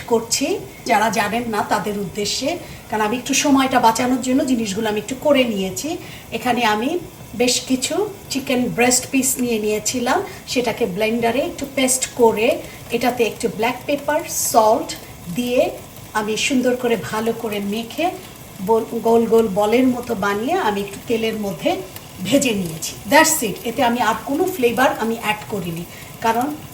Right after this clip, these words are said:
আমি এটাকে যেহেতু আমি রান্না করব, কোফতাটা আমি সুন্দর করে রান্না করব, তো কোফতার ভেতরেই এটার ফ্লেভারটা অ্যাড হবে। সে চুলায়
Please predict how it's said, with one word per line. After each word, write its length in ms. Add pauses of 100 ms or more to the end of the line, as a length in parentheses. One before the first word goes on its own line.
(200)
আমি 120 (120)
এটাকে 280 (100)
যেহেতু 300 (140)
আমি 140 (200)
রান্না 280 (100)
করব, 180 (180)
কোফতাটা 500 (220)
আমি 140 (100)
সুন্দর 260 (100)
করে 140 (120)
রান্না 300 (100)
করব, 220 (500)
তো 60 (140)
কোফতার 340 (120)
ভেতরেই 440 (560)
এটার 220 (100)
ফ্লেভারটা 560 (240)
অ্যাড 220 (100)
হবে। 240 (1500)
সে 100 (140)
চুলায় 320